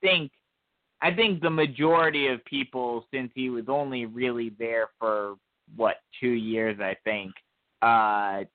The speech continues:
I think we can all agree that Payton will more than likely go in as a cult. But, you know, that, that whole decision of who do you go in as in terms of teams isn't as big in,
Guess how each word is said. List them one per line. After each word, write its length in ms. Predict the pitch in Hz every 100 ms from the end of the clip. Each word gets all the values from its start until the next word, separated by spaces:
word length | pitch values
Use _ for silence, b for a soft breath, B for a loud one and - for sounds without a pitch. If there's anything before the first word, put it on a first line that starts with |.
| _ -
I 160 | 117 135
think 240 | 131 107
we 180 | 113 117
can 180 | - 117
all 320 | 120 120 110
agree 360 | 98 117 113
that 280 | 107 104 -
Payton 420 | - 120 110 107
will 240 | 110 123 120
more 300 | 117 113 110
than 180 | 110 110
likely 420 | 107 107 110 107
go 380 | 104 110 107 113
in 160 | 107 98
as 260 | 101 107 90
a 180 | 87 -
cult. 340 | - 143 87 76 _ _ _ _ _ _ _ 117 143
But, 400 | 147 127 120 117 _ _ _ _ _ 127
you 140 | 131
know, 380 | 120 113 110 110 110
that, 420 | 127 120 120 - _ 123 113 _ _ -
that 340 | 131 123 117 _ _ _ -
whole 400 | 131 131 123 113
decision 720 | 110 117 - 135 120 120 117
of 260 | 117 113 -
who 180 | 123 120
do 80 | 110
you 180 | 110
go 360 | 110 113 107 110
in 200 | 113 110
as 400 | 101 101 92 95 98 _ _ -
in 140 | 107
terms 260 | 110 110 98
of 100 | 95 -
teams 360 | 123 117 107 98
isn't 240 | 104 101 101
as 200 | 95 98 -
big 280 | 107 101 92
in, 200 | 98